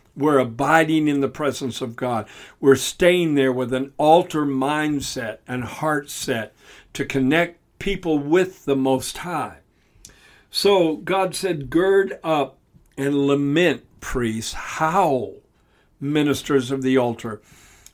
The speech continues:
I don't find too many people praying to that depth of emotion any longer. I saw it many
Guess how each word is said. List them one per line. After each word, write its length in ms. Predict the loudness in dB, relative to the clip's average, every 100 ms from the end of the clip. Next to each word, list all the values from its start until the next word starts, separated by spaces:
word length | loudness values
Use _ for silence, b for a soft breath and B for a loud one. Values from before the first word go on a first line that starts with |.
| b b b 0
I 160 | 4 4
don't 320 | 4 0 -2
find 680 | -4 0 2 2 0 -2 -6
too 200 | -6 -4
many 320 | -2 0 0
people 400 | -2 -4 0 -2
praying 800 | -4 -6 -2 0 0 0 -4 -6
to 120 | -4
that 460 | 0 0 -2 -8 -2
depth 360 | -2 -2 -6
of 140 | -6 -4
emotion 800 | -2 2 0 0 -8 -10 -16 _
any 240 | -2 0 0
longer. 540 | 2 0 0 -6 -12 b b b b b b b b _ _ _ _ _
I 200 | -4 -2
saw 380 | -2 4 8 8
it 120 | 6
many 720 | 0 0 2 2 2 2 0